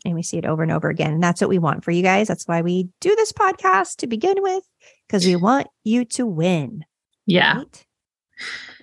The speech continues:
Speaker 2: Hear, if you hear nothing else, if we've just rattled you and now you're mad at us, hear nothing else but what Laura just said. Two hours of short game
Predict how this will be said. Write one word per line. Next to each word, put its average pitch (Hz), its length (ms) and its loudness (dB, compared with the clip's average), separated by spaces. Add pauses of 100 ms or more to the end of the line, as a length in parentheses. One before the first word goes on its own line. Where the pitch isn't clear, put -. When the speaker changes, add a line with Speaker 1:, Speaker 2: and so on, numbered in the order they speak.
Speaker 2:
Hear, 262 460 2
if 233 280 0
you 226 80 2
hear 269 260 2
nothing 220 400 2
else, 156 260 -2
if 165 140 -6
we've 190 140 0
just 190 200 -2
rattled 185 440 -2
you 190 340 -2
and 165 460 -4
now 165 180 0
you're 180 160 -2
mad 156 300 0
at 160 160 -4
us, 110 240 -6
hear 214 260 2
nothing 226 320 0
else 202 260 0 (320)
but 170 180 2
what 175 160 2
Laura 170 200 2
just 170 180 -4
said. 151 240 0 (320)
Two 247 300 0
hours 226 340 -2
of 214 80 -6
short 208 300 0
game 156 320 -2